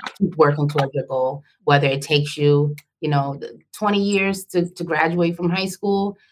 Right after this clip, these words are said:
you know, you graduate when you're forty, or, you know, you have a smaller goal or something much larger, as long as you're working on it every day, like, you should be proud of yourself. And so that's just something that,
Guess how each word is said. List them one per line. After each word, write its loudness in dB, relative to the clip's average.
you 2
know, 0
you 2
graduate 2
when -2
you're -2
forty, 2
or, 2
you -2
know, 2
you 0
have 2
a -2
smaller 0
goal 2
or -2
something -4
much -2
larger, -2
as 0
long 4
as 0
you're 2
working 0
on -2
it 0
every 0
day, 2
like, -8
you 0
should 0
be -2
proud 0
of -8
yourself. -6
And 2
so 4
that's 6
just -6
something 0
that, 0